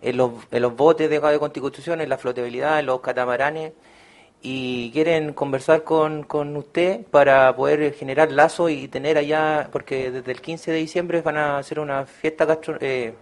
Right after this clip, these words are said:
turística de, de tres meses que hacen, de la Fiesta de las Luces,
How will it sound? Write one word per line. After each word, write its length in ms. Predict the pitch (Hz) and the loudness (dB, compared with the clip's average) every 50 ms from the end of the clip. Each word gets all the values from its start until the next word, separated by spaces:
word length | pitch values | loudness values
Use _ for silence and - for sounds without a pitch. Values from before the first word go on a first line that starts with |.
| - _ | -18 _
turística 640 | - 139 131 160 175 127 - 175 160 151 160 165 | -10 -6 -6 -6 -6 -6 -4 -2 2 4 4 4
de, 260 | 160 147 147 139 - - - | 4 2 -2 -4 -8 -10 -12
de 80 | 139 | -10
tres 180 | 131 - 165 170 | -4 -2 -2 -2
meses 320 | 165 165 175 175 - 180 | -2 -2 -4 -4 -6 -4
que 100 | - - | -2 -2
hacen, 280 | 165 165 180 180 175 175 | -2 0 -2 -6 -10 -10
de 60 | - | -12
la 80 | - 143 | -10 -8
Fiesta 200 | 165 156 - 151 | -8 -6 -4 -2
de 60 | 143 | -2
las 100 | 143 139 | -2 -2
Luces, 280 | 156 165 - 165 156 | -4 -6 -6 -8 -10